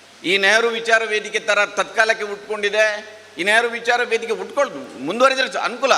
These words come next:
ಆದರೆ ನಾಳೆ ನಳಿನ್ ಕುಮಾರ್ ಪಟೇಲ್, ಕಟೀಲ್, ನನಗೆ ಪಿಟೀಲ್ ಅಂತಲೇ ಬರ್ತಾ ಇದೆ, ನಳಿನ್ ಕುಮಾರ್ ಕಟೀಲ್ ಯಾವುದಾದ್ರೂ ಬಂಡಲ್ ಬಾಜಿ ಭಾಷಣ ಮಾಡಿದರೆ, ಆ ವೇದವ್ಯಾಸ ಕಾಮತ್ ಏನಾದರೂ ಲಾಟ್ಪೋಟ್ ಭಾಷಣ ಮಾಡಿದರೆ ನೆಹರು ವಿಚಾರ ವೇದಿಕೆ ನಿಲ್ಲಬೇಕು.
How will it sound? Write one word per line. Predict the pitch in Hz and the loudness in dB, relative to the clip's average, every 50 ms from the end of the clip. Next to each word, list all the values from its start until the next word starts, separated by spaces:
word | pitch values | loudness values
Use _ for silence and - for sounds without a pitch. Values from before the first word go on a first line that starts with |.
| 113 87 - - - - - - - - - - - | 2 0 -4 -10 -14 -18 -20 -20 -20 -20 -14 -2 0
ಆದರೆ | 180 220 247 | 0 2 2
ನಾಳೆ | 247 233 233 240 240 247 | 2 4 4 4 4 2
ನಳಿನ್ | 226 220 214 220 247 254 247 202 | 2 0 0 0 0 -4 -6 -6
ಕುಮಾರ್ | 240 240 240 240 233 | -4 0 0 0 0
ಪಟೇಲ್, | - 226 220 226 226 226 226 - - - | 0 -6 -2 0 0 0 0 -4 -2 0
ಕಟೀಲ್, | 208 208 - 247 240 233 214 180 147 127 - - 135 | 0 0 0 -2 -6 -2 0 0 0 -2 -4 -10 -10
ನನಗೆ | 135 139 143 | -10 -10 -10
ಪಿಟೀಲ್ | - 180 180 214 214 202 | -8 -8 -6 -6 0 0
ಅಂತಲೇ | 196 175 - 175 156 | 0 0 0 -4 -4
ಬರ್ತಾ | 127 107 92 92 82 | -4 -6 -8 -8 -10
ಇದೆ, | 71 - - - - - - - - - - - - 139 | -10 -12 -16 -20 -20 -20 -20 -20 -20 -20 -20 -12 -2 2
ನಳಿನ್ | 170 202 240 262 269 226 | 2 2 2 2 -2 -4
ಕುಮಾರ್ | 247 247 254 247 247 247 | -8 -2 2 2 2 2
ಕಟೀಲ್ | 247 247 220 196 - 247 240 220 170 127 101 - - - - - - - - - - - - - - - - - - | 0 -6 -8 -6 -4 -4 -2 -2 -2 -2 -4 -6 -10 -14 -18 -20 -20 -20 -20 -20 -20 -20 -20 -20 -20 -20 -20 -8 2
ಯಾವುದಾದ್ರೂ | 151 185 214 247 254 262 247 254 254 233 | 2 4 4 4 2 2 0 0 -2 0
ಬಂಡಲ್ | 196 208 220 226 240 233 | 0 0 2 2 0 -2
ಬಾಜಿ | 208 214 220 214 202 196 | 2 0 0 0 0 0
ಭಾಷಣ | 180 196 196 196 214 214 220 | 0 0 0 0 -2 -4 -4
ಮಾಡಿದರೆ, | 214 202 190 180 165 156 131 120 110 98 85 73 - - - - - - - - - | -4 -2 -2 -2 -2 -2 -4 -4 -6 -6 -6 -8 -14 -18 -20 -20 -20 -20 -20 -10 2
ಆ | - 180 214 | 2 2 4
ವೇದವ್ಯಾಸ | 208 220 240 247 254 247 247 247 247 247 | 4 2 2 2 2 4 4 4 2 2
ಕಾಮತ್ | 247 240 233 240 240 240 233 220 | -2 -2 -2 -2 -2 -6 -4 -4
ಏನಾದರೂ | 233 226 226 220 202 | -4 -4 -2 -2 2
ಲಾಟ್ಪೋಟ್ | 196 202 214 - 196 220 214 190 | 2 2 2 2 -4 -8 -8 -6
ಭಾಷಣ | 175 185 185 190 185 208 202 196 | -2 0 0 0 0 -4 -6 -4
ಮಾಡಿದರೆ | 185 180 180 175 160 165 160 160 165 | -2 -2 -2 -2 -2 -4 -2 -2 -2
ನೆಹರು | 160 160 170 185 214 220 208 | -2 0 0 0 2 0 -4
ವಿಚಾರ | 214 - 208 214 208 214 | -6 -2 0 0 0 0
ವೇದಿಕೆ | 196 202 190 190 - 208 | -2 -6 -6 -4 -6 -4
ನಿಲ್ಲಬೇಕು. | 190 190 208 247 240 220 226 180 151 131 113 - - | -2 -2 -2 -4 0 0 0 0 0 -6 -10 -12 -14